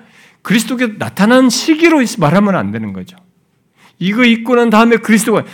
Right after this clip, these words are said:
창세전부터 그리스도가 관련돼 있었고 타락하자 그 그리스도에 의해서 이 모든 언약들이 실행된 것이다.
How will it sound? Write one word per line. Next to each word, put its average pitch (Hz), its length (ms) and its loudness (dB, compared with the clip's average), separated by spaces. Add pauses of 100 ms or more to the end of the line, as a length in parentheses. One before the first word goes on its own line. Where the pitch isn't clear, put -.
(160)
창세전부터 320 880 0
그리스도가 220 400 0
관련돼 147 380 -8
있었고 107 580 -8 (100)
타락하자 277 540 -8
그 240 320 -10
그리스도에 339 540 -2
의해서 285 640 -2 (420)
이 165 100 -8
모든 147 320 -10
언약들이 110 420 -14
실행된 143 560 -12
것이다. - 360 -20